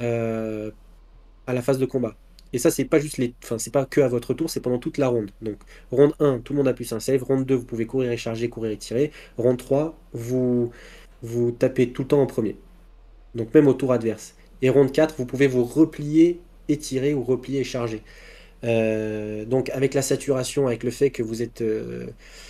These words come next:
que vous êtes très mobile, vous bougez de quatorze, vous courez, vous, vous tapez votre meilleur sprint, vous avez tous les buffs du monde, bah, au final, euh, vous pouvez déboîter à peu près n'importe quoi. La question, c'est plus contre quoi vous tombez.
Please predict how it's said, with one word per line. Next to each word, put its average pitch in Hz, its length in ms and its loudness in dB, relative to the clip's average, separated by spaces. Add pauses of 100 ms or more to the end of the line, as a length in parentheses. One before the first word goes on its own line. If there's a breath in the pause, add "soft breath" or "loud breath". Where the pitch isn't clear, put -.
(120)
que 117 100 -6
vous 117 140 -2
êtes 120 180 -4
très - 200 -2
mobile, 127 360 0
vous 101 140 -12
bougez 113 240 -2
de 120 80 -6
quatorze, 123 520 0
vous 107 220 -6
courez, 120 420 -2
vous, 104 180 -8 (120)
vous 107 80 -10
tapez 117 260 -2
votre 113 180 -2
meilleur 113 200 -2
sprint, - 420 -2 (640 loud breath)
vous 120 160 0
avez 117 160 2
tous 127 120 -8
les 127 80 2
buffs 117 180 0
du 110 120 -6
monde, 131 320 0
bah, 104 360 -8
au 110 40 -10
final, 123 400 -4
euh, 113 260 -8 (840)
vous 110 160 -12
pouvez 120 260 -4
déboîter 120 420 0 (580)
à 120 80 -8
peu 120 100 -2
près 127 160 -2
n'importe 123 380 0
quoi. 156 260 2 (300)
La 120 240 -2
question, 139 400 2
c'est 147 400 2 (840 loud breath)
plus 160 160 0
contre 135 300 2
quoi 147 200 4
vous 135 120 0
tombez. 123 320 -2